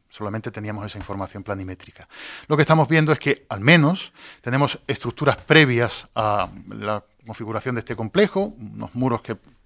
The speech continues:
en principio estamos datando en el siglo segundo o tercero, y el gran edificio, eh, se levanta en el siglo quinto y experimenta una intensa remodelación, un proceso de monumentalización en el que se incluye esta estructura semicircular,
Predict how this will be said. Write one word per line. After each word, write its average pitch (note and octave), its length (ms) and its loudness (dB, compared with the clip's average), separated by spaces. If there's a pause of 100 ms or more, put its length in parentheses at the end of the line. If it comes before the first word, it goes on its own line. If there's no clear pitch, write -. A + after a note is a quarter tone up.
(120)
en G#2+ 60 -14
principio A2+ 380 -2
estamos A2+ 280 -2
datando A2+ 300 -2
en G#2+ 40 -4
el G2+ 60 -8
siglo A2 200 -4
segundo G#2+ 260 -6
o - 40 -6
tercero, F3 420 0 (400)
y F3+ 140 4
el E3+ 120 6
gran D3 460 6
edificio, C#3 580 -4 (420)
eh, A2 720 4
se - 140 -2
levanta B2 360 4
en A2 60 -2
el G#2+ 60 -4
siglo D#3 300 2
quinto F3+ 500 2
y E3 140 2
experimenta D3+ 500 0
una C3+ 300 2 (140)
intensa A#2+ 800 -2
remodelación, A#2+ 680 0
un C3+ 180 -4 (160)
proceso A#2 380 -4
de A2+ 80 -2
monumentalización A2 1000 -2 (220)
en G#2 120 -10
el G2+ 80 -10
que G#2+ 100 -8
se A2 100 -8
incluye A#2 300 -4
esta A2 160 -8
estructura G#2+ 500 -8
semicircular, B2+ 760 2